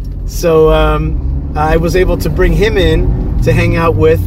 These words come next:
uh, his, the synagogue that he's, uh, on Shlichut at. Now his wife and kids are still back there, uh, in Deal, New Jersey. Tomer,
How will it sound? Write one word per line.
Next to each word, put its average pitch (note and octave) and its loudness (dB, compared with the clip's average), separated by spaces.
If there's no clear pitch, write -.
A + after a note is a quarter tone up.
uh, D3 2
his, E3+ -2
the E3 -2
synagogue F3+ 0
that F3+ 2
he's, F3+ 0
uh, D#3+ 0
on - 0
Shlichut A#3+ 0
at. - -2
Now D#3 0
his E3 2
wife F3+ 2
and F#3 2
kids A3 2
are - 2
still F3+ 4
back D#3+ 0
there, F3 2
uh, D3 -2
in E3 0
Deal, E3 2
New D3+ 0
Jersey. C#3+ 2
Tomer, G3 2